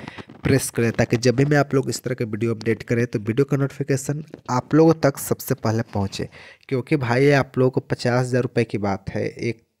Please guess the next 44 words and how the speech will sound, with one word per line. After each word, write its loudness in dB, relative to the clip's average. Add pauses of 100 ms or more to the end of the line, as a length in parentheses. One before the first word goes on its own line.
एक -6 (100)
हज़ार, 0
दो -2
हज़ार 4
की -8
नहीं, -2
पचास -2
हज़ार 0
रुपये -4
की -10
बात -4
है। -2
रिजेक्टेड 0
होने 2
के 4
कारण 0
आप 2
लोगों 4
को 4 (460)
पूरा 8
इस 4
वीडियो 4
में 0
देंगे। 2
तो 2
सबसे 2
पहले 4
हम 2
बात 4
करेंगे 4
यहाँ 4 (100)
तक, 2 (460)
आप 2
लोग 6
रिजेक्टेड 4
लिस्ट 4
तक 2
पहुँचने 0
के 2
लिए 6
आपको 0
क्या 0
करना 0
होगा। 0